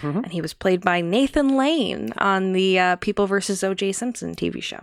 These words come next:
Speaker 1: Played beautifully by Nathan Lane.
Speaker 2: I think he did a great job.
Speaker 1: He also got a footnote mention in our Barney and Betty Hill episode because Betty appeared on his television
Speaker 2: Yes.
Speaker 1: show, Lie Detector.
Speaker 2: Mm-hmm.
Speaker 1: Um, he was a lawyer who,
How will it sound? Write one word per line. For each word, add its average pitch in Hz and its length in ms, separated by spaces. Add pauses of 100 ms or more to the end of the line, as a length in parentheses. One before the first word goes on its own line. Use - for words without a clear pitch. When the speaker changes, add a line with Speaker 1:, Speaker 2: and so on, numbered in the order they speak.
(140)
Speaker 1:
Played 143 320
beautifully 131 420
by 107 140
Nathan 107 340
Lane. 98 240
Speaker 2:
I 220 100
think 233 180
he - 40
did 160 140
a 180 40
great 247 220
job. - 300
Speaker 1:
He 156 120
also 247 220
got 214 140
a 190 40
footnote 190 380
mention 175 420
in 160 160
our 156 220
Barney 160 320
and 156 80
Betty 151 220
Hill 185 260
episode 156 480
because 151 320
Betty 170 320
appeared 139 320
on 139 160
his 143 300
television 151 560
Speaker 2:
Yes. 123 100
Speaker 1:
show, 120 300
Lie 147 280
Detector. - 600
Speaker 2:
Mm-hmm. 196 1160
Speaker 1:
Um, 127 240
he 139 160
was 143 220
a 139 100
lawyer 139 400
who, 127 500